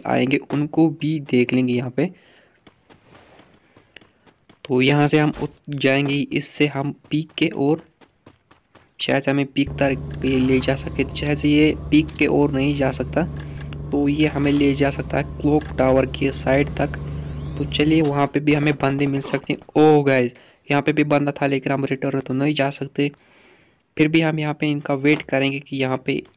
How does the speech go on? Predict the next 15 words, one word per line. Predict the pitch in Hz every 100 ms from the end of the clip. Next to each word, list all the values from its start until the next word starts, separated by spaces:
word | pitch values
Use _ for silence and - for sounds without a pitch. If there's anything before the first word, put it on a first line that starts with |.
| -
आए | 123 123 143 143 -
और | 131
हम | 143 139 -
इनको | 139 - 170
ठोकें। | - - 120 117 117 - - - - - _ _ _ _ - - - _ _ _ _ _ _ _ _ 247 311 - _ - -
तो | 127 127 123
गाइस, | 131 131
वो | 131 147 156
यहाँ | 156
पे | -
ज़रूर | 151 143 156 -
आ | 143
सकता | 139 - - 147
है, |
लेकिन | 143 143 147 156 156